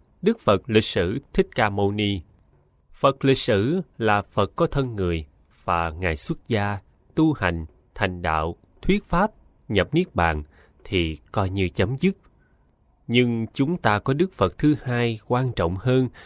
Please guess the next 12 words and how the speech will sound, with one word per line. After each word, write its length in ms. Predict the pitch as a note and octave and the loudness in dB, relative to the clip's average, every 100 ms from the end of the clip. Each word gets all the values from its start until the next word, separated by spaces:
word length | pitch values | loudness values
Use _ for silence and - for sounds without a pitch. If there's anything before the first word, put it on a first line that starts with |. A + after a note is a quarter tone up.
| - _ | -20 _
mà 120 | G2+ | 0
kinh 260 | - F3 D3+ | 2 0 2
điển 280 | G2+ D#3 B2+ | 0 0 0
Đại 200 | F2 G2+ | 0 0
Thừa 340 | G2 F#2 F2 - | 0 2 0 -2
triển 220 | G2 C3+ | -2 -2
khai 380 | - A#2+ A2 G2+ - _ _ _ | -4 -2 -2 -2 -8 _ _ _
là 320 | F#2+ E2+ D#2 D2+ _ | -6 -4 -4 -8 _
Đức 160 | D#3+ - | -2 0
Phật 220 | F2+ D2+ _ | -2 -2 _
Tâm 200 | G#2 F#2+ | -2 2
Linh. 220 | G#2 G2 | 0 0